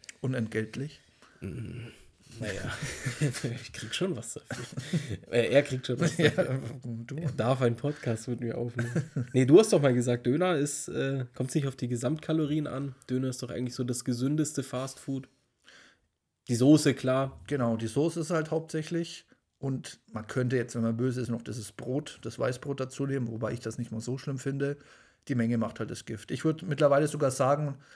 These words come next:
Speaker 1: da du bei Subway alles selber zusammenstellen kannst, dass
Speaker 2: Mhm.
Speaker 1: das in Anführungsstrichen vielleicht das gesündeste Fastfood ist.
Speaker 2: Auf was sollte man da verzichten?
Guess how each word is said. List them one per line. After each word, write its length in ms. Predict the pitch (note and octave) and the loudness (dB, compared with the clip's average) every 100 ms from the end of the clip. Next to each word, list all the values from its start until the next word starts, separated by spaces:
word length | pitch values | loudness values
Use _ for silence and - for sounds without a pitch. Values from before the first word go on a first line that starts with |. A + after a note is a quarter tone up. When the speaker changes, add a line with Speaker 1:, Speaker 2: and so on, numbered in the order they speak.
| - | -16
Speaker 1:
da 120 | - B2+ | -4 0
du 80 | |
bei 140 | B2 B2 | 2 2
Subway 460 | - B2+ C#3 B2+ - | 2 0 2 0 -2
alles 220 | - A#2 | -4 -2
selber 260 | C3 D3 D3+ | 0 0 -2
zusammenstellen 600 | D3+ D3+ D3 - C#3+ C#3 | -4 -4 -4 -6 -8 -8
kannst, 260 | C#3 C3+ | -8 -8
dass 140 | - A2+ | -8 -2
Speaker 2:
Mhm. 40 | |
Speaker 1:
das 240 | C#3 A2 - | -2 -2 -6
in 120 | D3+ | -4
Anführungsstrichen 600 | D3 D3 D#3 - D3 D3 | -4 -2 -4 -2 -4 -4
vielleicht 260 | C#3 C#3+ - | -4 -6 -8
das 140 | B2+ | -10
gesündeste 560 | C3+ - C#3+ D#3 D#3 D3+ | -10 -6 -4 -4 -4 -8
Fastfood 480 | - C#3 - D3+ D3 | -4 -6 -6 -8 -4
ist. 300 | F#3+ - - | -4 -4 -6
Speaker 2:
Auf 160 | A2 | -2
was 160 | A#2+ A#2+ | 0 2
sollte 260 | B2+ B2 | 2 2
man 160 | B2 B2+ | 0 0
da 160 | B2+ A#2+ | -2 0
verzichten? 640 | B2 A#2+ C#3 C3 _ C#3+ | -2 -2 -8 -10 _ -18